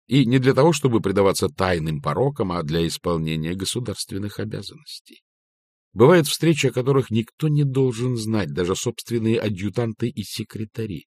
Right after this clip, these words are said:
Если случится утечка, беда, крах всему великому делу. На такой случай у Михаила Тарелыча была разработана специальная метода.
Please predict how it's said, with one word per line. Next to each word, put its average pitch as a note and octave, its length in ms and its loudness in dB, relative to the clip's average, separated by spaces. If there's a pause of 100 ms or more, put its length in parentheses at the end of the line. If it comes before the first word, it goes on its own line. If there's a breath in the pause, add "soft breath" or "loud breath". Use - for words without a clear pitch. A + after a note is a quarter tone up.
(440)
Если A#2 280 0
случится A2+ 540 -2
утечка, G2 520 -2
беда, F#2 400 -2
крах C#3 340 2
всему C#3 400 0
великому C#3+ 460 -4
делу. - 280 -10 (1160)
На G#2+ 140 0
такой G#3 240 6
случай F#3 480 2
у A#2+ 180 0
Михаила C3+ 460 4
Тарелыча C#3+ 480 2
была A#2 360 2
разработана G#2+ 760 -2
специальная F2 800 -6
метода. - 560 -10